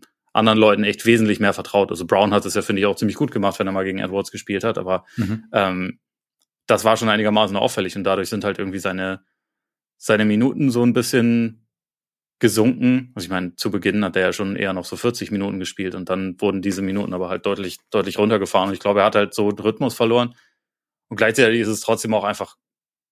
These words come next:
Speaker 1: schon doll. Also selbst wenn man sich diese Faktoren alle anguckt, ist es trotzdem schon doll bei einem Spieler, wo wir eigentlich wissen, dass der ein wahnsinnig guter Shotmaker ist, dass der ja echt, ähm, auch groß genug ist und irgendwie einen f-,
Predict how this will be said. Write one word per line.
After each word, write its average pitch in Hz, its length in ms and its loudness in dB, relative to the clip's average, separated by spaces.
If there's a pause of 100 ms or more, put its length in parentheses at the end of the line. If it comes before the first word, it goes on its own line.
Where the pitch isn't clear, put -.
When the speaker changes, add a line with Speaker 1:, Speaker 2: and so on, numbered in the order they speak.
(400)
Speaker 1:
schon 120 240 0
doll. 110 260 4
Also 104 200 -2
selbst 110 240 2
wenn 117 80 0
man 110 120 0
sich 101 100 -6
diese 101 200 -6
Faktoren 107 400 0
alle 98 180 2
anguckt, 117 360 -4
ist 104 100 -6
es 90 80 -10
trotzdem 110 280 -2
schon 110 180 -2
doll 107 240 6
bei 107 80 4
einem 104 160 2
Spieler, 110 300 0
wo 101 120 -4
wir 107 80 2
eigentlich 104 280 -2
wissen, 113 220 -4
dass 101 140 -4
der 107 120 2
ein 101 100 -2
wahnsinnig 110 380 2
guter 110 200 -2
Shotmaker 110 540 -2
ist, 117 220 -6 (500)
dass - 180 -10
der 101 520 2
ja - 200 -4
echt, - 360 -8
ähm, 95 380 -4 (1200)
auch 117 220 4
groß 147 320 4
genug 143 380 0
ist 131 260 0
und 120 220 -4
irgendwie 113 300 -6
einen 110 160 -2
f-, - 120 -14